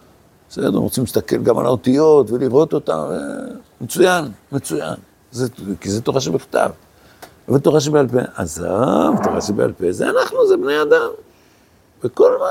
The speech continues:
זה, אז הרמב"ם היה קצת יותר ח-, הרבה יותר חכם מאיתנו, אבל לא מעבר לזה.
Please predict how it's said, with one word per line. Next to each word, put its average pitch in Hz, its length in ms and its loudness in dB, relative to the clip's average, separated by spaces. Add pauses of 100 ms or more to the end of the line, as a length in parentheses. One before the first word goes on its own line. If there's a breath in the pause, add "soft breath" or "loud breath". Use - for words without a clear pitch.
זה, - 60 -4 (180)
אז 523 60 -2
הרמב"ם 554 480 2
היה - 260 2
קצת - 260 -2
יותר 143 220 0
ח-, - 120 -12
הרבה 95 480 -2
יותר 90 260 0
חכם 90 320 -12 (360 soft breath)
מאיתנו, 80 420 -8 (280)
אבל 104 100 0
לא 131 100 2
מעבר 117 300 0
לזה. 80 240 -16